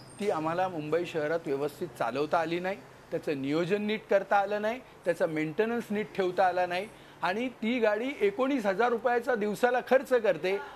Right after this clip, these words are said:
आणि निव्वळ साडेआठ नऊ हजार रुपये इतकंच उत्पन्न आणते. आणि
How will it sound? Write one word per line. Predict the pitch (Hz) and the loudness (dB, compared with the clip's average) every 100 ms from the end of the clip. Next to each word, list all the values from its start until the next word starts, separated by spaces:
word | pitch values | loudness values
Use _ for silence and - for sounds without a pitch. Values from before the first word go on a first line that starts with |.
| - | -6
आणि | 185 226 | -4 -2
निव्वळ | 202 196 208 247 | -4 -2 2 2
साडेआठ | 254 - 147 202 226 135 180 | 2 0 -2 0 0 -2 -2
नऊ | 196 202 | 0 2
हजार | 160 208 | 2 0
रुपये | 196 214 208 190 | 0 0 0 -2
इतकंच | - - 240 226 | -6 2 2 2
उत्पन्न | 180 - 190 180 | -6 -2 -2 0
आणते. | 151 139 156 156 - - - | -4 -4 -6 -6 -12 -20 -12
आणि | 160 196 | -6 -6